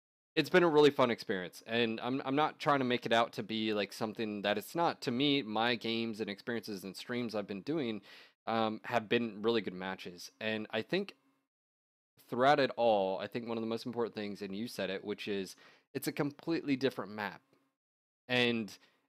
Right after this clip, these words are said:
it's okay that not everybody likes it, and it's okay that, uh, some people do, and it's, uh, it's okay that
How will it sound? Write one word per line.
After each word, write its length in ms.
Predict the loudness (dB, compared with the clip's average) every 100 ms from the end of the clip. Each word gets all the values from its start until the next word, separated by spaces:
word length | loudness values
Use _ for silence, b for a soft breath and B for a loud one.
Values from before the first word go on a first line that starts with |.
| -4
it's 180 | 0 4
okay 400 | 4 6 6 6
that 180 | 4
not 340 | 2 0 2 4
everybody 420 | 2 2 0 0
likes 300 | 0 -2 -4
it, 100 | -6
and 100 | -4
it's 140 | -2 0
okay 460 | 0 2 4 4
that, 340 | 4 4 4 2
uh, 180 | 0 0
some 240 | -2 -4
people 240 | -4 -6
do, 300 | -4 0 0
and 100 | 0
it's, 180 | -4 -2
uh, 40 | -2
it's 260 | 0 0
okay 380 | -2 0 2 2
that 200 | 2 0